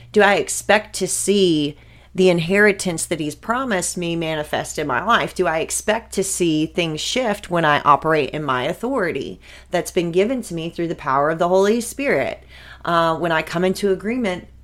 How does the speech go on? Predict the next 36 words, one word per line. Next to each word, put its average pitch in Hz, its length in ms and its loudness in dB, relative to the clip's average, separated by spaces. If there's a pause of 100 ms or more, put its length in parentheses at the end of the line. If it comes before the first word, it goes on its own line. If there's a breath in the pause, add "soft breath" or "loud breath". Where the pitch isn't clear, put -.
(140)
with 196 180 -2
the 233 80 -4
things 196 300 -2
that 190 160 0
he's 185 240 -2
telling 175 320 -4
me 160 120 -2
in 147 80 -4
that 165 180 -6
secret 285 300 -6
place, - 360 -8
do, 185 140 4
like, 180 240 -2
am 185 160 4
I 294 80 2
really 247 320 -2
expectant - 640 -8
when 226 160 0
I 226 80 4
pray? 220 540 -4 (600 loud breath)
You 208 140 4
know, 226 280 4
and, - 320 -2
and 202 320 2
I 202 100 8
think 294 300 -6
that 196 340 6
that 180 340 6
heart - 360 4
of 202 100 2
thanksgiving 175 1200 2 (580 soft breath)
is 208 200 8
what 196 380 2
puts 254 420 -2
us 202 380 -2
in 175 560 0